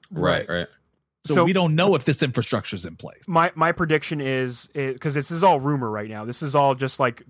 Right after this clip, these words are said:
Speaker 2: they're, like, Microsoft is planning on launching their Xbox Live app on the Switch, which is a weird
Speaker 3: Yeah.
Speaker 2: thing
Speaker 1: Yeah.
Speaker 2: to happen.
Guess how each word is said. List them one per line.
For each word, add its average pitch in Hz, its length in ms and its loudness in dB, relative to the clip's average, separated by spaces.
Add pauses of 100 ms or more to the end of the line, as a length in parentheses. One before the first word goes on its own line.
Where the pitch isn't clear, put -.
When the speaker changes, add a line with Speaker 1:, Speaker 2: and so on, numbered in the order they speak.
Speaker 2:
they're, 127 240 0 (100)
like, 117 160 -6
Microsoft 135 720 0
is 143 140 -2
planning 151 380 0
on 147 100 2
launching 139 580 0
their 139 120 0
Xbox 147 420 -4
Live 147 300 0
app 120 280 -2
on 127 380 0 (220)
the 147 80 -6
Switch, 151 440 -2 (240)
which - 160 -2
is 135 120 0
a 131 40 4
weird 135 260 2
Speaker 3:
Yeah. - 80 -2
Speaker 2:
thing 139 80 -2
Speaker 1:
Yeah. 127 60 -2
Speaker 2:
to 143 60 -2
happen. 123 320 -2